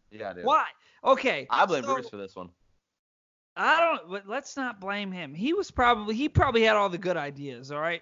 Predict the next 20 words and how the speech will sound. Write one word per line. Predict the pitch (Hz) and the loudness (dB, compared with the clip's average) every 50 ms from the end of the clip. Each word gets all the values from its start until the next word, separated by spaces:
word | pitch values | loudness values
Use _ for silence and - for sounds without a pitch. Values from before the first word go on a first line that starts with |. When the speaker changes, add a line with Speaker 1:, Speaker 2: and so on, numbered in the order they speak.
| _ _ | _ _
Speaker 2:
It's | - - - | -20 -18 -6
probably | - 311 330 403 403 339 | 0 0 2 2 2 0
Dave | 220 - 196 196 196 185 160 | 0 2 2 2 2 2 0
Meltzer's | 160 156 156 160 156 - 143 139 139 | -2 -2 -2 -4 -4 -6 -10 -12 -12
fault. | - - - 131 127 123 - _ _ _ | -12 -12 -10 -10 -10 -10 -14 _ _ _
Let's | 175 165 175 - | -6 -6 -6 -6
just | - 180 170 - _ _ | -8 -10 -10 -10 _ _
blame | 160 160 156 147 | -6 -4 -2 -2
him. | 151 147 143 135 143 - - - - - _ _ _ | -2 -4 -4 -6 -8 -10 -12 -20 -20 -20 _ _ _
Um, | - 214 226 233 226 220 208 202 185 180 175 - _ _ _ _ _ - - _ _ _ | 4 6 8 8 8 8 6 4 2 -2 -6 -8 _ _ _ _ _ -20 -20 _ _ _
<laughs> | - 165 - - - - - 294 - _ - - _ - - - - - _ | -6 -6 -6 -6 -10 -14 -14 -14 -14 _ -20 -20 _ -20 -20 -20 -20 -20 _
so | - - 233 254 | -4 2 2 2
then, | 247 311 370 392 370 311 240 | 4 2 0 0 -2 -6 -10
you | 226 269 311 | -8 -4 -2
know, | 269 202 185 180 180 180 175 180 | 0 2 2 2 2 2 2 4
they | 208 269 302 | 4 4 4
go | 240 240 285 285 | 6 6 6 6
to | 294 | 6
the | 294 285 226 196 | 4 0 0 0
outside. | 190 202 208 196 - - - 160 147 151 156 151 147 147 147 147 147 | 0 0 -2 -2 -4 -10 -12 -10 -8 -8 -6 -6 -6 -6 -8 -10 -12